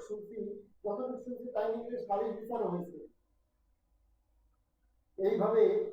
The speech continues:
এইভাবে রাগ পুষে রেখে নিজের ভিতরে, এইভাবে রাগ নাকি নিজের ভিতরে পুষে রেখে তারপর আবার তাদের ঝগড়া হয়।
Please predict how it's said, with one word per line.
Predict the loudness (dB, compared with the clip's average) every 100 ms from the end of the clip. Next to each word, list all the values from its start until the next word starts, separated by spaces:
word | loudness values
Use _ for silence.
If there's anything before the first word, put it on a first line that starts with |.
| -6
এইভাবে | 0 2 4 4 4
রাগ | 6 6 6 2 -6
পুষে | -4 6
রেখে | 8 8 6 2 0 -4
নিজের | 2 4 4
ভিতরে, | 4 0 0 -2 -6 -16 _ _ _ _ _ _ _ _ _ _ _ _ _ _ _
এইভাবে | 6 6 6
রাগ | 6 6
নাকি | 2 -4
নিজের | -4 -2 -2
ভিতরে | -2 -2 -2
পুষে | -2 -2 0
রেখে | 2 0 0 -4 -16 _ _
তারপর | 0 4
আবার | 6 6 4 2
তাদের | 0 -2 0
ঝগড়া | 0 4 4
হয়। | 4 0